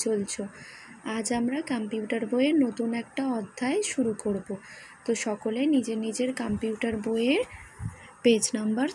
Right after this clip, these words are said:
চৌত্রিশ খোলো। অধ্যায় সাত, অধ্যায়টির নাম হচ্ছে কম্পিউটারে পেইন্ট করা। পড়াতে যাবার আগে আমি কিছু কথা বলছি, তোমরা ভালোভাবে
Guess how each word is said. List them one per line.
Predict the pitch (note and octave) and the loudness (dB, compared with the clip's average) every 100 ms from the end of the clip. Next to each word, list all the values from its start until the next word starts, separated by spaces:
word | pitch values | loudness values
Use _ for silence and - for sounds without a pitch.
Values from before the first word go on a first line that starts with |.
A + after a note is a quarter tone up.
| - | -2
চৌত্রিশ | A#3 A3+ G3+ A#3 C#4+ B4 - - - - | 0 0 -2 2 4 2 -2 -8 -18 -4
খোলো। | A3+ G#3 F#3+ - - - - - G#3 | 0 2 0 -6 -18 -20 -16 -4 -2
অধ্যায় | F#3 - A3+ B3 - | -2 0 0 2 0
সাত, | - G3+ A3+ A4+ - - - - - - - - - - - G#3+ | -2 0 0 0 -4 -20 -20 -20 -20 -20 -20 -20 -20 -20 -6 -2
অধ্যায়টির | G3 A3 G#3+ B3 B3+ A#3 | -2 -2 0 4 4 4
নাম | G#3 G#3+ | 2 0
হচ্ছে | G#3 - F4+ F4 | 0 0 0 0
কম্পিউটারে | A#3 G#3 A3+ A3 B3 D4 G#4 - | 2 2 0 0 2 2 0 4
পেইন্ট | C4 B3+ A#3+ A3 - | 6 8 6 4 0
করা। | G3+ F#3+ G3+ - - - - - - - - - - - - - - - - - - | -2 -2 -8 -14 -20 -20 -20 -20 -20 -20 -20 -20 -20 -20 -20 -20 -20 -20 -20 -10 -2
পড়াতে | A3 G#3 G#3 C4+ C4+ | 0 0 4 4 4
যাবার | A#3 G#3 A3 C4 | 2 0 2 2
আগে | A3+ A#3+ C#4 G#4+ | 4 4 4 2
আমি | A3+ A3 A#3 | 0 0 0
কিছু | A3 C4+ A#3 | 0 0 -2
কথা | A3 A3 G#3+ | -2 -4 -2
বলছি, | A3 A3 - E4 | -2 -2 -2 0
তোমরা | C4+ A#3+ A#3 A3 | 2 2 2 0
ভালোভাবে | G#3+ G#3 G#3+ | -2 -2 0